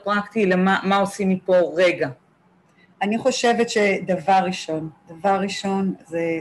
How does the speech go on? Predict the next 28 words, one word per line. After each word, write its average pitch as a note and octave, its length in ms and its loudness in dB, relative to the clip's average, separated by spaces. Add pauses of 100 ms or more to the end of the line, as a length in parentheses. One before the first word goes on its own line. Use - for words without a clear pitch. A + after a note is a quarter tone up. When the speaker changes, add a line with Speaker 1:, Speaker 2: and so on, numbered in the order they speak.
Speaker 2:
שנייה E3+ 380 -2
לעצור. D#3 520 -4 (580)
זה F3 320 0
רגע G3+ 540 2 (280)
לעצור G#3 1000 -2
ולהגיד, F3+ 600 0 (120)
"אוקיי, G3 420 -2 (140)
זה D#3+ 340 -4
המצב. F#3+ 520 0 (600)
זה F3+ 220 2
המצב A3+ 420 2 (120)
כרגע, G#3 560 0 (180)
ומפה G3+ 880 0 (400)
אני G3 220 -4
הולכת G3 480 0 (220)
עם A#3 200 2
הילד B3 440 4
שלי, C4 460 0 (260)
ולאו G#3 560 4
דווקא A3+ 320 0
כי A3+ 180 0
אני G#3+ 140 2
מסכימה G#3+ 540 0
איתו", A3+ 280 0 (640)
וצריך G3 480 -4
להגיד A3+ 380 2
את A#3 120 0
זה. F#3 100 -2